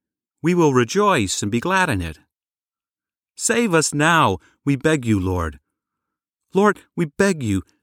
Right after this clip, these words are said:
send prosperity now. Blessed is he who comes in the Lord's name. We have blessed you out of the Lord's house. The Lord is God, and he has given us light.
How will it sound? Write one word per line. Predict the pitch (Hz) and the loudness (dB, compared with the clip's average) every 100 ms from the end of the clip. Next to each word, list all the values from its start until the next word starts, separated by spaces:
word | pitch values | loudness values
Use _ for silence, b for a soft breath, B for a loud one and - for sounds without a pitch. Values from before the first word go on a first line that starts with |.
| _ | _
send | - 196 202 185 | -4 0 2 0
prosperity | - 139 - - 156 147 113 101 | 0 0 0 0 2 2 2 0
now. | 113 110 78 71 _ _ _ _ _ _ _ _ _ _ _ _ _ - | 0 0 -4 -10 _ _ _ _ _ _ _ _ _ _ _ _ _ -4
Blessed | 120 165 143 - | 2 2 0 -2
is | 117 - | -2 0
he | 135 | 0
who | 110 110 | 2 0
comes | - 135 123 113 | 0 0 0 0
in | 104 | 0
the | 101 | 0
Lord's | 107 113 104 98 | 0 0 0 -2
name. | 87 78 73 _ _ _ _ _ _ _ _ | -6 -6 -10 _ _ _ _ _ _ _ _
We | 135 | 0
have | 120 98 | 0 0
blessed | 139 165 - - | 0 2 -2 -2
you | 101 | 0
out | 101 | 0
of | 98 | 0
the | 101 | -2
Lord's | 120 139 135 | 0 0 0
house. | 117 87 82 - - _ _ _ _ _ _ _ _ _ - | -4 -8 -6 -8 -10 _ _ _ _ _ _ _ _ _ -2
The | 139 | 2
Lord | 165 170 | 4 4
is | 123 98 | 2 -2
God, | 95 139 135 110 82 _ _ - | -2 0 2 0 -4 _ _ -4
and | 117 | 0
he | |
has | 120 101 | 0 0
given | 170 143 113 | -2 0 0
us | 95 - | -2 -4
light. | 143 123 87 | -6 -6 -8